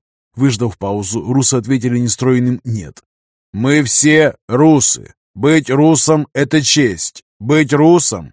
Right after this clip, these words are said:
означает быть сильным и смелым, честным и милосердным. Мы не нападали на дойчей, наоборот, предлагали мир.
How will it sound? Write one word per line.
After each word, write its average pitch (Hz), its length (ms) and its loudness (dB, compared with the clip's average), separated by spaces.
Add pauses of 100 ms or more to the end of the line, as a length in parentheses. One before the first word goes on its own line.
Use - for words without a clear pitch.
означает 151 680 0
быть 147 260 2
сильным 156 520 0
и 156 180 -6
смелым, 107 640 -2 (200)
честным 151 540 0
и 143 160 -2
милосердным. 139 880 0 (300)
Мы 151 360 0
не 147 140 0
нападали 165 560 2
на 160 160 2
дойчей, 107 680 0
наоборот, 143 720 0 (120)
предлагали 160 600 2
мир. 127 380 -4